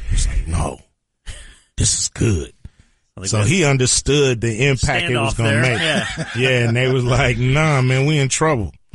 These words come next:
Speaker 1: And so, you know, I think the, I think the label owner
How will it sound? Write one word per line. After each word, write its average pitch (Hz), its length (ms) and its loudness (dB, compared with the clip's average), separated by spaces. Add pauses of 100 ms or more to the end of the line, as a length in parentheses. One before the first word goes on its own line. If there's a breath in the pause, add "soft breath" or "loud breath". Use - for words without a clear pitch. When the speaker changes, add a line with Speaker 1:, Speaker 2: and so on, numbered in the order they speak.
(200)
Speaker 1:
And 110 180 0
so, 117 500 0 (600)
you 120 100 -2
know, 107 300 0 (180)
I 131 60 -4
think 131 300 0
the, 98 260 -2 (180)
I 107 40 -6
think 120 240 -4
the 101 80 -2
label 107 420 2
owner 104 420 2